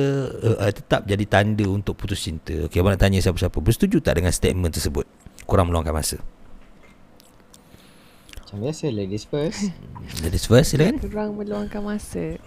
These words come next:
Speaker 3: Okey. Uh, benda tu betul. Uh, tapi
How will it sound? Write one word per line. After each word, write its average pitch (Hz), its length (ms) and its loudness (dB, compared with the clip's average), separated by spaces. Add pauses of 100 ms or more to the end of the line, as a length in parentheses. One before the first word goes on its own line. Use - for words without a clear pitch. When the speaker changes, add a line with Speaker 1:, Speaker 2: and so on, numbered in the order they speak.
(280)
Speaker 3:
Okey. 190 320 -6 (1040)
Uh, 190 260 -6 (560)
benda 202 240 -6
tu 220 140 -8
betul. 185 560 -6 (400)
Uh, 185 420 -6
tapi 240 680 -4